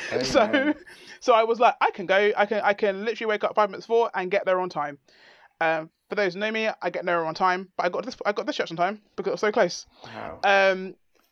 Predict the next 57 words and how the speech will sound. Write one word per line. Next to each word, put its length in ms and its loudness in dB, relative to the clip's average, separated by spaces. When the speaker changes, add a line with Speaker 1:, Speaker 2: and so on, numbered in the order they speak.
Speaker 1:
um, 240 2
so 100 -2
yeah, 180 4
so 340 0
that 140 2
was 100 -4
my 120 -2
first 280 0
year, 60 -6
kind 200 -2
of 80 -8
like 140 0
a 60 0
mixed, 420 -8
a 60 -2
mixture 400 -4
of, 100 -2
like, 280 -2
extreme 460 -6
anxiousness, 680 -10
um, 340 0
not 240 -2
wanting 160 -6
to 60 -12
do 120 0
anything, 520 -8
not 100 -2
wanting 160 -10
to 100 -18
go 160 0
anywhere 500 -4
because 220 -6
I 60 2
was, 180 -6
like, 160 -4
so 260 -2
nervous 480 -4
about 320 -4
what 160 -8
I 40 -2
was 120 -6
gonna 160 -12
do 140 -12
wrong, 460 -4
what 160 0
I 40 2
was 100 -8
gonna 200 -6
do 380 -6
right, 320 2
making 240 -4
it 20 -10
a 40 -12
perfect 220 -4
experience. 600 -6
So 140 -2
instead, 440 -2